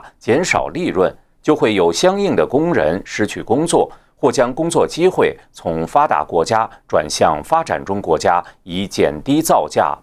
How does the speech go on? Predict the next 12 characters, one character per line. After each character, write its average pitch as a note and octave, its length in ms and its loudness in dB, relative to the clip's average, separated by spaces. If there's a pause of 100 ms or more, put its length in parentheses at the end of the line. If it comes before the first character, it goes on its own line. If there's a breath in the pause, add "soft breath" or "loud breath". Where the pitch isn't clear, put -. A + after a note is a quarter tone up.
保 C#2 180 0
住 E2 180 -6
利 G2 180 -4
润。 D2+ 240 0 (760)
即 D#3 160 2
使 C3 180 0
是 B2 280 4
环 D3 280 0
保 E2+ 220 2
支 G3 180 -6
持 G3 160 -4
者 D2+ 240 0